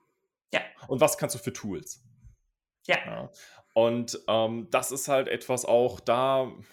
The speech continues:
Speaker 2: ich glaube, Lilith und ich pushen da sehr, sehr stark, dass,
Speaker 1: <laughs>
Speaker 2: dass,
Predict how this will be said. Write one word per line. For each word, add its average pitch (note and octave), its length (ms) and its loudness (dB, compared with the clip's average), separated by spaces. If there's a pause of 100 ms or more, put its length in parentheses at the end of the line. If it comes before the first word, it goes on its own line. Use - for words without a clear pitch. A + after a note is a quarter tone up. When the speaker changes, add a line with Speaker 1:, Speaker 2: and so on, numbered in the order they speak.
(160)
Speaker 2:
ich - 140 -20
glaube, G#2+ 180 -4
Lilith A#2+ 320 0
und A2 80 -8
ich A2 160 -10
pushen D#3 300 -4
da B2 160 4
sehr, B2+ 160 4
sehr B2 100 4
stark, B2+ 420 0 (360)
dass, A#3+ 320 4
Speaker 1:
<laughs> F#3 120 -2
Speaker 2:
dass, - 280 0